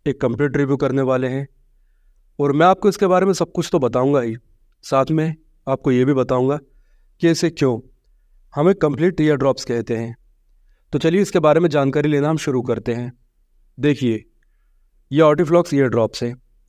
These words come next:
ये पाँच एम एल की बोतल में आता है, तीन एम एल की बोतल में आता है और पाँच एम एल का प्राइस लगभग आपको अभी नब्बे से लेकर सौ रुपये में मिल जाएगा।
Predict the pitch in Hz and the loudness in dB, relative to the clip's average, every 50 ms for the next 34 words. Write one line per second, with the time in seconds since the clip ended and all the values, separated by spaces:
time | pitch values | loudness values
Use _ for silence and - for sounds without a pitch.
0 | _ _ _ _ _ _ _ _ - 127 147 147 147 143 135 139 139 - 160 143 | _ _ _ _ _ _ _ _ -4 0 0 0 2 2 2 2 2 2 0 0
1 | 147 143 143 135 147 147 143 127 131 131 127 143 135 131 139 135 131 135 139 131 | 0 0 0 0 0 -2 0 0 0 0 0 0 0 0 0 0 0 0 -2 -4
2 | 135 139 139 - _ _ _ _ _ _ _ - 156 165 165 165 160 156 151 143 | -4 -4 -8 -12 _ _ _ _ _ _ _ 0 2 2 2 4 2 2 0 0
3 | 156 147 139 135 - 139 143 143 139 135 135 - 147 131 135 147 - _ _ _ | 0 0 0 0 0 0 0 0 0 0 -2 -2 -2 -4 -4 -6 -10 _ _ _
4 | _ _ _ _ _ _ _ _ _ _ _ - 147 143 151 151 151 151 147 156 | _ _ _ _ _ _ _ _ _ _ _ -4 0 0 2 2 2 2 2 2
5 | 156 160 180 175 175 170 170 180 160 170 165 165 170 151 151 143 139 135 127 156 | 2 2 2 2 2 2 2 0 2 4 4 4 2 2 0 -2 -2 -2 0 0
6 | 151 147 147 147 - - - 156 147 143 135 147 156 156 156 156 160 _ _ _ | 2 4 2 2 2 0 2 2 2 2 2 0 -2 -2 -2 -6 -8 _ _ _
7 | _ _ _ _ _ _ _ _ - 135 131 131 127 120 160 147 - 160 143 135 | _ _ _ _ _ _ _ _ -6 -2 -2 -2 0 0 0 0 0 0 0 0
8 | - 175 - - 156 147 139 - - 131 127 139 180 208 - _ _ _ _ - | 0 -2 0 0 0 0 0 0 -2 -2 -2 -2 -2 -4 -6 _ _ _ _ -4
9 | 143 143 139 113 127 113 104 101 98 113 120 | -2 -2 -2 0 -2 -2 -2 -2 -4 -6 -8